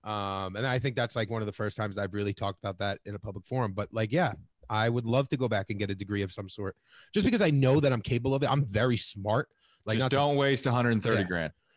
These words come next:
Speaker 1: No, I'm gonna go to Phoenix Institute of Technology, whatever the fuck those commercials used to be about. But anyway, what, what is something that you would have done, um, earlier on given the opportunity?
Speaker 2: Earlier on, um, I think one of the biggest, nah, see,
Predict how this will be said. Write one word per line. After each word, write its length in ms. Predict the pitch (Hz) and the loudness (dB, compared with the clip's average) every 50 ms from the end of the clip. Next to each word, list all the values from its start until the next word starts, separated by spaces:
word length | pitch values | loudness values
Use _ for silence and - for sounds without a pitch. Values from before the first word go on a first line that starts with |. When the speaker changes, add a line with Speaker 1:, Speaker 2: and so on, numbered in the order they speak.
| - - - 262 | -8 -6 -2 2
Speaker 1:
No, 720 | 294 277 247 220 185 165 139 120 113 110 107 101 98 104 | 4 4 4 6 4 4 4 2 2 0 0 0 0 0
I'm 80 | 120 147 | 0 0
gonna 140 | 156 160 | 0 0
go 120 | 156 165 160 | 0 2 0
to 80 | 147 | 0
Phoenix 460 | 135 - - - 165 165 156 147 - - | 0 -2 -2 0 0 0 0 0 0 -2
Institute 500 | 156 156 - - 131 - - 156 143 135 | -2 -2 -2 -6 -6 -4 -2 -2 -2 -2
of 80 | 107 | -4
Technology, 600 | - 127 120 - 127 131 135 135 127 113 104 107 | -6 -8 -6 -6 -4 -4 -2 -2 -2 -2 -2 -2
whatever 240 | 104 104 107 104 104 | -2 -2 -2 -2 -4
the 80 | 101 95 | -6 -6
fuck 280 | - - 113 120 - | -8 -6 -6 -6 -6
those 140 | - 101 95 | -6 -8 -8
commercials 440 | - - 107 101 98 95 - 101 98 | -8 -8 -6 -6 -6 -6 -8 -12 -12
used 160 | 104 95 - | -12 -12 -12
to 60 | - | -10
be 100 | - 101 | -8 -8
about. 260 | 95 92 98 95 - - _ _ _ _ - - - _ - | -6 -6 -6 -8 -10 -12 _ _ _ _ -20 -20 -8 _ 4
But 100 | 185 214 | 4 6
anyway, 360 | 226 208 175 139 131 120 120 | 6 6 6 6 6 6 6
what, 240 | 131 160 180 190 180 | 6 6 4 6 6
what 120 | 185 196 | 4 4
is 80 | 202 - | 4 4
something 240 | - 220 196 196 196 | 2 2 2 2 2
that 100 | 180 165 | 2 4
you 160 | 156 156 165 | 6 6 6
would 120 | 160 151 135 | 6 6 6
have 60 | 127 | 4
done, 340 | 131 123 113 110 107 101 - - | 2 2 2 0 -4 -8 -6 -2
um, 440 | - 113 110 107 107 104 101 101 92 - | 0 2 2 2 2 0 -2 -4 -4 0
earlier 340 | 120 123 120 120 113 113 110 | 2 4 4 4 4 4 2
on 380 | 110 107 104 101 98 - - - _ _ _ _ _ _ - | 2 2 0 0 -2 -6 -12 -18 _ _ _ _ _ _ -4
given 180 | 131 113 113 | -4 -2 -2
the 80 | 113 113 | -2 -2
opportunity? 680 | 107 101 - 101 - - 113 104 101 95 98 95 - _ - | -2 -4 -6 -8 -8 -8 -6 -6 -6 -8 -8 -10 -8 _ 0
Speaker 2:
Earlier 440 | 156 185 202 196 202 208 185 175 147 | 2 4 4 4 4 4 4 4 2
on, 680 | 117 120 120 117 117 120 120 123 123 123 123 123 123 - _ - | 2 2 4 4 4 4 4 4 2 2 2 0 -2 -6 _ -2
um, 800 | 117 113 117 117 117 120 120 120 120 120 120 120 117 117 113 110 - - - - - _ _ _ - - - | 0 0 2 2 2 2 2 4 4 4 2 2 2 2 0 -2 -4 -10 -14 -16 -20 _ _ _ -16 -8 -2
I 80 | 120 127 | 0 0
think 220 | 160 196 202 - | 2 2 2 2
one 120 | 175 175 170 | 2 2 2
of 60 | 151 | 2
the 60 | 123 | 2
biggest, 360 | 104 104 120 120 113 127 - | 0 0 0 0 0 0 -2
nah, 440 | 135 165 185 208 233 247 247 247 254 | -4 -4 -2 -2 -2 0 0 0 -2
see, 300 | 233 - - 196 156 - | -2 -2 -2 -4 -4 -8